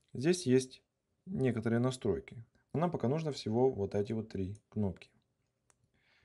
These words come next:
При помощи кнопки Select Camera выбираем камеру, в данный момент Anim Cam.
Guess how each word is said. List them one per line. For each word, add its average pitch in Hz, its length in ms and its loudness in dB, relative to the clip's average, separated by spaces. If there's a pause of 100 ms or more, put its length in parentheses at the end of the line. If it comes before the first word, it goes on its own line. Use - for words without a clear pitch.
(140)
При 123 140 -2
помощи 127 280 2
кнопки 117 300 0
Select 110 360 0
Camera 104 480 -4 (1200)
выбираем 165 340 0
камеру, 87 360 -8
в - 20 -6
данный 117 220 -2
момент 101 340 -4 (320)
Anim 92 260 -4
Cam. - 180 -18